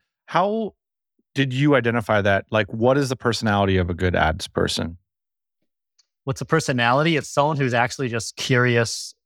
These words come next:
Speaker 2: and, about the data. Like, doesn't get married to, like, this masterpiece that they just wrote and s-, strongly feel like this creative that they just drew up has to win, and they're gonna spend as much money as possible to prove it. Like, I don't get married to anything I write or do. It's like, I just let the data guide me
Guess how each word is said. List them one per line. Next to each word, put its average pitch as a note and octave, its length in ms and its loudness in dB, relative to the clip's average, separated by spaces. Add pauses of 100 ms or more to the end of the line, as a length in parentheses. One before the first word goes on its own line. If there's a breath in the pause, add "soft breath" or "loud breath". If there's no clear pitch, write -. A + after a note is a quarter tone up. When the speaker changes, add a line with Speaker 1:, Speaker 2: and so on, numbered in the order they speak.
Speaker 2:
and, A#2+ 240 -2
about A2 240 0
the G#2 80 -4
data. G2+ 400 -6 (220)
Like, B2 160 -2
doesn't D3 200 0
get D3 140 -2
married A#2 560 -2
to, - 120 -8
like, G#2+ 240 0 (100)
this A2+ 300 -2 (640)
masterpiece A#2+ 1000 -2
that G#2+ 120 -4
they G#2+ 100 0
just G#2 220 -4
wrote G#2 400 0 (120)
and A#2 220 -2
s-, - 180 -12 (240)
strongly D3 720 0
feel C3 360 -2
like A#2 200 0
this B2 160 -6
creative A#2+ 540 0
that G#2+ 140 -2
they A2+ 120 -2
just G#2+ 260 -2
drew A#2 260 0
up A2 300 2 (300)
has C#3+ 340 0
to B2 120 -4
win, A#2 200 0
and G#2 100 -2
they're A#2 80 -2
gonna C#3 120 0
spend C3+ 240 -2
as A#2+ 100 -4
much C3 180 -2
money C3 160 2
as A#2+ 100 -4
possible B2 340 0
to A2 80 0
prove B2 260 -2
it. G#2 140 -10 (360)
Like, G3+ 100 2
I E3+ 100 4
don't A3+ 200 0
get C#3+ 200 2
married A#2+ 300 0
to B2 80 -4
anything A2+ 220 -6
I G#2+ 100 -2
write G#2+ 240 2
or G#2 100 -2
do. G#2+ 320 -2
It's - 180 -8
like, A2+ 200 -2
I B2+ 60 0
just B2 140 -2
let C#3 100 -2
the A#2+ 60 -4
data A2 260 -2
guide G#2 280 2
me G3+ 220 -4